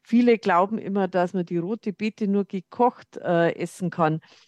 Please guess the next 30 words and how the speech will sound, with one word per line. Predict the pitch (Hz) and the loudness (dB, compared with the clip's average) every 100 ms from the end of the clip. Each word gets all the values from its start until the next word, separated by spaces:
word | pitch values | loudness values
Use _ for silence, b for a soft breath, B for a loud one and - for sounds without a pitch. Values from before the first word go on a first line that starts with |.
| b _ - | b _ 0
Aber | 175 170 165 | 2 2 0
wenn | 156 175 196 | 2 0 0
die | 190 185 180 180 175 175 b b b | -2 -4 -2 -2 -2 -4 b b b
super | - - 311 _ _ - 254 | -10 -6 -6 _ _ -2 -2
frisch | - 254 277 - | -2 -8 -6 -6
ist, | 170 - | -6 -4
dann | 170 | -4
schmeckt | 156 - 165 - | -4 -4 -6 -2
die | 180 | -2
roh | 170 160 190 214 | 0 -2 -4 -6
sensationell. | - 185 196 196 170 - 175 160 185 208 b b b - | -4 -2 0 0 -2 -4 -2 0 0 -4 b b b -14
Ich | 185 - 170 | -12 -10 -2
nehme | 185 208 | 0 2
dann | 190 | 0
einfach | 117 175 202 180 | 0 -4 -4 -2
nur | 196 | 0
meinen | 196 170 165 165 160 | 2 2 0 -2 -4
Gurkenhobel | 226 269 277 240 240 254 240 214 | -2 -2 0 0 0 0 0 -2
oder | 196 | 0
einen | 190 170 | -2 -4
Gemüsehobel | 175 202 254 226 196 220 208 220 202 | -8 -8 -4 -4 0 -2 0 2 4
und | 202 143 175 175 | 2 0 -2 -4
hobel | 202 214 | -8 -8
die | 196 190 175 | -6 -6 -4
gleich | 175 160 226 | 0 2 2
aufs | - 180 - | 0 -6 -8
Teller, | - 185 226 226 214 | -4 0 2 2 0
so | 190 | -6
fächerartig | - 202 226 202 175 - 185 | -12 -10 -4 -2 -2 -4 -12
drauf. | - 151 147 185 220 | -4 0 2 2 0